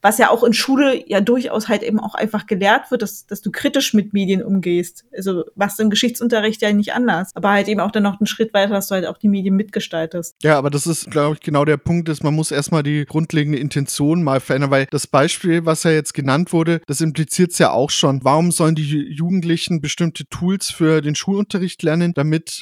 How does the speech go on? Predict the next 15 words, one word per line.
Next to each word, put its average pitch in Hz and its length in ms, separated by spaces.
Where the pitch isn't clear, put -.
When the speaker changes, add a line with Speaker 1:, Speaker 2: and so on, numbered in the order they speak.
Speaker 2:
der 135 100
Lehrer 147 340
zum 156 180
Beispiel 151 260
die 143 80
Möglichkeit 143 580
hat, 147 240
seine 165 460
Lerninhalte 147 1080
ihnen 147 540
zu 143 260
vermitteln, 135 800
ja? 127 280
Und 143 460
letztendlich, 160 920